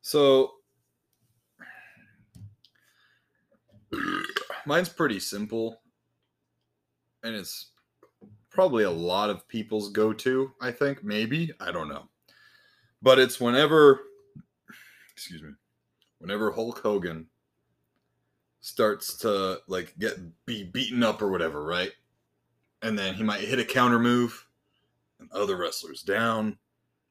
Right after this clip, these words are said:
and then he looks at the crowd, and then he just starts to pump himself up, and he's like, <sighs> you know, takes the big deep breaths and starts standing up, and then gets all Hulkamaniac'd out, you know? Like,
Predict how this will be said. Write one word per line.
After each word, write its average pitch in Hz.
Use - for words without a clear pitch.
and 104
then 101
he 92
looks 92
at 107
the -
crowd, 101
and 92
then 90
he 92
just 82
starts 101
to 87
pump 123
himself 117
up, 110
and 104
he's 101
like, 92
<sighs> 160
you 147
know, 113
takes 131
the 107
big 110
deep 135
breaths 127
and 143
starts 147
standing 135
up, 131
and 135
then 120
gets 127
all 127
Hulkamaniac'd 143
out, 127
you 135
know? 120
Like, 143